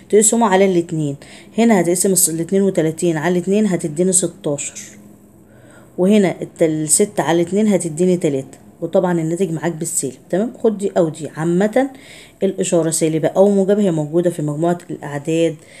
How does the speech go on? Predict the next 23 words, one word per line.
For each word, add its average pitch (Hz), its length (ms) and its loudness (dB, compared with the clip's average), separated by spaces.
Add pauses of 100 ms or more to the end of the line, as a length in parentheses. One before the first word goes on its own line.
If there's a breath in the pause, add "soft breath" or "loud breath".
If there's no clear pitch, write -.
(280 loud breath)
النسبية. 156 440 -8 (240)
وتعالى 190 300 0
نشوف 208 220 -4
السؤال 165 500 -2
اللي 156 140 -4
بعده. 135 200 -12 (560 loud breath)
عندي 233 220 2
هنا 226 140 4
سالب 196 280 2 (120)
خمسة 196 260 0
ناقص 170 280 -4
أربعة 160 300 -2
على 151 240 -2
تسعة 165 440 -6
إكس 190 260 -4
بيساوي 170 400 0
اتنين 175 220 -6
على 151 200 -4
خمسة، - 380 -14
اتنين 180 240 -4
على 175 140 -2
خمستاشر. 147 540 -10 (400 loud breath)
هنسيب 190 1200 2